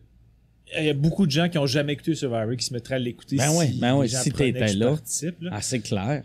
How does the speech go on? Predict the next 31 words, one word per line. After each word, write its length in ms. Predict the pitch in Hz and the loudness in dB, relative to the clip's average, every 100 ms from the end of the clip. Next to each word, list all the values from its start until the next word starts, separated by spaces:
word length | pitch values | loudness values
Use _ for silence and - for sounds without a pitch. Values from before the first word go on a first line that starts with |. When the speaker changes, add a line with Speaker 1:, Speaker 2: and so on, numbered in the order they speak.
| - | -8
Speaker 1:
Mais 240 | 131 143 - - | -4 -2 -2 -8
la 140 | 156 147 | -4 -2
seule 180 | 196 202 | 0 0
affaire 260 | 160 220 208 _ _ _ _ _ | 0 -2 -4 _ _ _ _ _
que 100 | 139 | -6
je 80 | - | -2
pense 200 | 185 185 | -2 -2
qu'ils 140 | - | -2
jouent 160 | 143 156 | -4 -4
peut-être 320 | - 170 156 | 0 0 0
moins 300 | 143 139 160 | -2 0 -2
qu'on 240 | 151 131 | -2 -4
pense, 340 | 107 135 160 160 | -2 -4 -2 -4
c'est 140 | - | -4
qu'eux 300 | - 139 123 | -2 -2 2
autres, 260 | 151 160 160 - _ - | 2 2 -2 -8 _ -4
pour 300 | 151 139 165 | 0 4 4
eux, 40 | |
mettons, 320 | 165 135 151 | 2 0 -2
les 180 | 156 135 | -2 -2
revenus 320 | 131 131 127 156 | 0 -2 -2 -4
publicitaires, 680 | 143 120 120 - 139 143 143 | -6 -6 -4 -2 0 0 0
c'est 140 | 139 | -2
les 100 | 120 | -4
codes 200 | 110 123 | -4 -4
d'écoute 260 | 123 131 135 | -4 -4 -2
américaines, 560 | 120 117 110 113 143 | -2 -6 -8 -6 -6
les 80 | 127 | -6
codes 200 | 110 139 | -4 -4
d'écoute 300 | 127 113 151 - _ _ _ | -4 -4 -6 -6 _ _ _
canadiennes. 960 | - 131 127 117 110 117 123 143 147 | -2 0 0 -4 -6 -6 -4 -2 -4